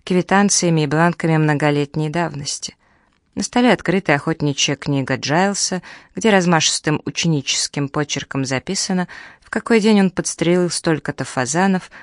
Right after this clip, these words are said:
куропаток и голубей. Со стен смотрели все те же чучела заячьих голов и кривенькие охотничьи гравюры. Тому чудилось, что перед ним некий феномен культуры, столь же чуждый ему, как любые,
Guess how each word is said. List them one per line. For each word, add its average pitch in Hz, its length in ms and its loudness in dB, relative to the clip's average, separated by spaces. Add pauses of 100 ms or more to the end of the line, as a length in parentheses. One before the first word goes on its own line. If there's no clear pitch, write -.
(140)
куропаток 175 640 0
и 151 60 -2
голубей. 135 560 -6 (920)
Со 220 160 -2
стен 220 240 0
смотрели 185 680 4
все - 240 0
те 175 200 0
же 156 200 -2
чучела 156 480 -2
заячьих 151 500 0
голов 151 440 -2 (280)
и - 80 -10
кривенькие 233 560 4
охотничьи 151 640 -2
гравюры. 127 540 -6 (720)
Тому 147 260 2
чудилось, 175 460 0
что - 180 0
перед 139 280 -2
ним 156 140 4
некий 151 300 0
феномен 139 480 0
культуры, 170 560 -2 (320)
столь 233 260 4
же 180 140 4
чуждый 143 540 0
ему, 147 180 2
как - 240 -6
любые, 147 480 0